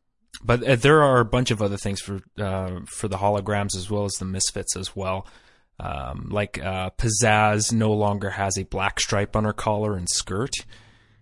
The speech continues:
and she no longer has a black sash on her right knee,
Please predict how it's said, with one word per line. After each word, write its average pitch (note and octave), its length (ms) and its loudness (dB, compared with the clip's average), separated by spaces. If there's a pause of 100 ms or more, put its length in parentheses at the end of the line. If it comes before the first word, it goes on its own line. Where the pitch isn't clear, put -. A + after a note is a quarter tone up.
(220)
and G2+ 400 0
she - 140 0
no B2 240 4
longer C3+ 400 4
has G#2 480 2
a G#2 100 -8 (120)
black G#2 380 0
sash - 680 2 (260)
on G#2+ 160 0
her G2+ 180 -2
right G2+ 280 0
knee, G2+ 420 -4